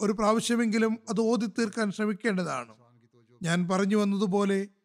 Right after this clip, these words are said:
തിരുനബി സല്ലല്ലാഹു അലൈഹി വസല്ലമയുടെ സുന്നത്തും അത് തന്നെയായിരുന്നു. നബി സല്ലല്ലാഹു അലൈഹി വസല്ലം തിരുമേനി ചുരുങ്ങിയത് റമദാനിൽ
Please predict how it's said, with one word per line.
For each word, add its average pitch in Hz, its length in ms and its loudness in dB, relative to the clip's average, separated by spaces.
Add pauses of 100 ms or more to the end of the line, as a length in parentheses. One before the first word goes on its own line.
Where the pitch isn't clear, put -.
(220)
തിരുനബി 190 420 2
സല്ലല്ലാഹു 214 480 2
അലൈഹി 214 120 2
വസല്ലമയുടെ 220 540 2
സുന്നത്തും 214 560 0 (120)
അത് 202 180 0
തന്നെയായിരുന്നു. 156 720 -2 (600)
നബി 139 120 -10
സല്ലല്ലാഹു 196 560 0
അലൈഹി 196 120 2
വസല്ലം 208 340 0
തിരുമേനി 214 400 2
ചുരുങ്ങിയത് 220 540 0
റമദാനിൽ 220 600 0